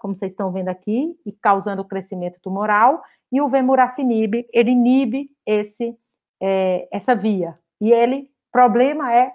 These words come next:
que o paciente acaba ficando quimiorresistente, seja por vias independentes de B raf, né, a raf ou C raf, ou por ativação de outros receptores de tirosina quinase,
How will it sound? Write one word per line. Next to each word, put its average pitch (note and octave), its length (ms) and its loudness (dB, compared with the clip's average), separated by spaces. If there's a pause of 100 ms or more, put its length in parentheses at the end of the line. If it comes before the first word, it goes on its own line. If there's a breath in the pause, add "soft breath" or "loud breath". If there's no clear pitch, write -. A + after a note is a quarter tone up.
(220)
que - 80 -6
o C4+ 60 -4
paciente B3+ 580 -2
acaba G3+ 500 0 (240 soft breath)
ficando G3+ 600 -2 (140)
quimiorresistente, A3 1040 -2
seja C#4+ 400 0
por C4+ 200 -4
vias G3+ 460 -4 (300)
independentes C4+ 1040 0
de F3+ 80 -6
B G3 140 -2
raf, A3+ 360 2
né, A#3+ 220 -2 (100)
a A3 140 4
raf G3 460 0
ou F#3+ 40 -8
C G3 200 -8
raf, G3 420 0 (480)
ou D#4 200 6
por D#4 120 2
ativação C4 680 0
de A3 100 2
outros C4 400 2
receptores G#3+ 680 -4
de G#3 100 -8
tirosina F#3 500 -8
quinase, F3 400 -16